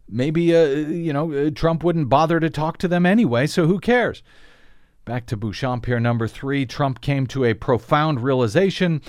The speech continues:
about one of the most dangerous conflicts on earth after a ten-minute conversation. And number four, Trump is getting his information about East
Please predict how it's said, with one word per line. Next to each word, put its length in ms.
about 260
one 180
of 60
the 80
most 340
dangerous 540
conflicts 540
on 180
earth 420
after 480
a 260
ten-minute 920
conversation. 1040
And 160
number 220
four, 260
Trump 340
is 120
getting 260
his 220
information 640
about 320
East 280